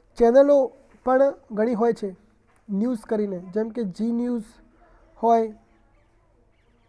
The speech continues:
એવી ઘણી બધી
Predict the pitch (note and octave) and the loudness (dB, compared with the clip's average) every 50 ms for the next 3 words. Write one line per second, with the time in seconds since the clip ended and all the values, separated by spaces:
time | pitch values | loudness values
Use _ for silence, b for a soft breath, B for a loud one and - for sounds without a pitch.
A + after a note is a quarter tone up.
0 | _ _ _ _ _ _ _ _ _ _ _ _ _ _ _ _ _ _ _ _ | _ _ _ _ _ _ _ _ _ _ _ _ _ _ _ _ _ _ _ _
1 | _ _ _ _ _ _ _ _ _ _ b b b b b b b b b b | _ _ _ _ _ _ _ _ _ _ b b b b b b b b b b
2 | _ _ _ _ _ _ _ _ - - A3+ A#3+ C4 G3+ G#3 G3+ A#3+ A3+ A#3 A#3+ | _ _ _ _ _ _ _ _ -6 -4 -2 -2 0 0 -2 -2 -2 -4 -6 -6
3 | B3+ | -8